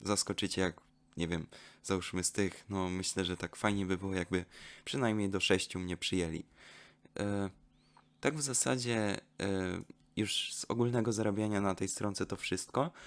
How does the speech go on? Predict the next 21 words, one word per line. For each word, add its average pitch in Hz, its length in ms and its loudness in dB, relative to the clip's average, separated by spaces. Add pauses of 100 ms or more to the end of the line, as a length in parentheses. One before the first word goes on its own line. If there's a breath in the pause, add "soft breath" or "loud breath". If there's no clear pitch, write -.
(200 loud breath)
Jest 117 220 0
teraz, 104 480 0
y, 107 180 2 (120)
znaczy 87 240 -2 (440)
w 98 60 -4
zasadzie 95 340 0
już 92 140 -2
od 98 60 0
długiego 104 360 2
czasu 101 300 2
jest 98 360 0 (340 loud breath)
taki 104 220 0
bonus, 113 540 6
który, 107 400 2 (560)
no 113 100 4
jak 131 240 2
widzicie, 120 380 0
z - 80 6
samego 117 320 4
bonusu 104 400 2
do-, 95 140 0